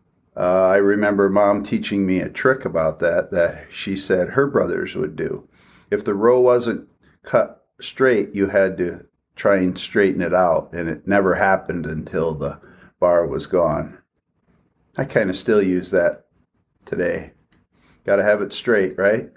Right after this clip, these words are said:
Right. The sounds, oh yes, the sounds of the forty-fives and the L Ps playing over and over and over, and having a lively discussion, we'll call it, about the sound levels of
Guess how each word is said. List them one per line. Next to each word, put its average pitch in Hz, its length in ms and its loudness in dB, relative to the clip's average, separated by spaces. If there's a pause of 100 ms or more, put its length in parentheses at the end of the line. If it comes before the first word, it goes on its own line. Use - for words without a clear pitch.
(120)
Right. 85 320 -4 (600)
The 110 80 -8
sounds, 117 680 2
oh 110 180 2
yes, 107 380 2
the 82 80 -16
sounds 101 640 -4
of 90 140 -2
the 90 100 -2
forty-fives 104 880 2
and 90 160 -4
the - 80 -6
L 98 240 2
Ps 98 460 -8 (340)
playing 92 400 0
over 95 600 0 (120)
and 82 260 -12
over 92 580 0 (220)
and 85 220 -6
over, 85 600 -2 (640)
and 98 320 0
having 104 340 2
a 95 60 -2
lively 147 460 4
discussion, 113 640 0
we'll 92 140 2
call 87 320 2
it, - 180 -2
about 95 320 0
the - 60 -6
sound 120 380 2
levels - 600 -6 (500)
of 98 320 0